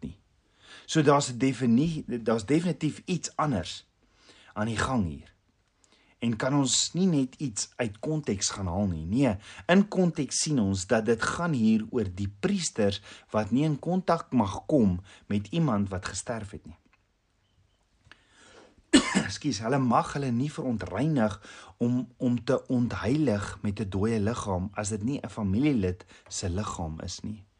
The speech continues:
Levitikus eenentwintig vers een tot vier. Verder in konteks sien ons dat Abba Vader sê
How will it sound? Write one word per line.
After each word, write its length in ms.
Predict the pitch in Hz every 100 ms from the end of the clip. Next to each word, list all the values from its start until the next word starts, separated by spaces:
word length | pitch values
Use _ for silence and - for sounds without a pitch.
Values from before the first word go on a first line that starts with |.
| _ _ _
Levitikus 640 | - 95 113 104 101 101 -
eenentwintig 520 | 120 117 104 107 98
vers 280 | 98 90 -
een 220 | 123 110
tot 220 | 98 92
vier. 360 | - 120 87 85 _ _ _ _ - - -
Verder 600 | - 165 190 180 175 -
in 220 | 131 113
konteks 600 | - 156 147 123 101 -
sien 180 | 156 147
ons 280 | 107 101 - - -
dat 220 | 120 -
Abba 240 | 131 131
Vader 420 | 120 143 160 156 147
sê 480 | - 139 113 110